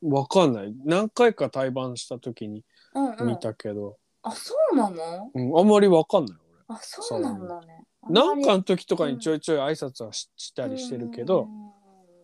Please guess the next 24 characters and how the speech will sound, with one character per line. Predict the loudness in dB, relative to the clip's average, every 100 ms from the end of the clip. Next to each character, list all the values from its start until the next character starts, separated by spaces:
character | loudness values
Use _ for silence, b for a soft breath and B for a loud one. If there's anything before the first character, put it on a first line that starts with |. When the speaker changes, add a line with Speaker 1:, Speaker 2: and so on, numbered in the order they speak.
| _ _ _ _ _ _ 0
Speaker 1:
ま | 2
あ、 |
な | 2
ん |
か | 0
そ | 0 0
ん |
な | 0
絡 | 2 4 4
ん | 2
だ | -4
こ | -10
と | -10
な | -8 -8
い | -10
な、 | -16 -16
全 | -16 -16 -16
然。 | -20 -20 -20 _ _ _ _ _ _ _ _
Speaker 2:
そ | -16 -10
う | -6 -6
な | -6 -10
ん | -14
だ | -18
ね。 | _